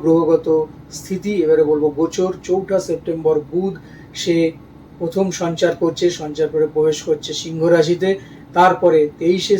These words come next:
সেপ্টেম্বর আবার সে গোচর করছে, করে প্রবেশ করছে তার স্বক্ষেত্র কন্যা রাশিতে। রবি সতেরোই সেপ্টেম্বর গোচর করছে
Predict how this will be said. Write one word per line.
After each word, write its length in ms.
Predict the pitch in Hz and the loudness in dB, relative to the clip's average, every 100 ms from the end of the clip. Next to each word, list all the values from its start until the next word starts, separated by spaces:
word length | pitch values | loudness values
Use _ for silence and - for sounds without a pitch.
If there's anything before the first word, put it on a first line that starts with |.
| - | 0
সেপ্টেম্বর 480 | 160 - 160 151 147 - 139 | -2 -2 -4 -2 -4 -4 -4
আবার 260 | 147 180 185 | 0 0 0
সে 140 | - 170 160 135 | -4 -4 -4 -4
গোচর 260 | 151 170 156 | -8 -6 -6
করছে, 240 | 165 160 185 185 | -6 -6 -8 -4
করে 140 | 156 156 147 | 0 0 0
প্রবেশ 240 | 151 156 - | -2 -2 -4
করছে 200 | 151 156 147 | -6 -4 -6
তার 140 | 139 - - | -8 -10 -6
স্বক্ষেত্র 580 | 151 143 - 156 - 175 175 | -4 -4 -4 -6 -4 -8 -8
কন্যা 280 | 156 143 143 | -10 -10 -8
রাশিতে। 400 | 139 139 151 143 120 - - - - 147 | -8 -8 -8 -12 -14 -16 -20 -20 -18 0
রবি 260 | 175 175 202 170 | 2 2 -2 -2
সতেরোই 380 | 147 160 156 147 | 0 2 0 2
সেপ্টেম্বর 460 | 156 147 175 170 160 156 | -2 0 -4 -2 0 -2
গোচর 240 | 160 175 175 | -2 -2 -2
করছে 240 | 160 185 | -2 0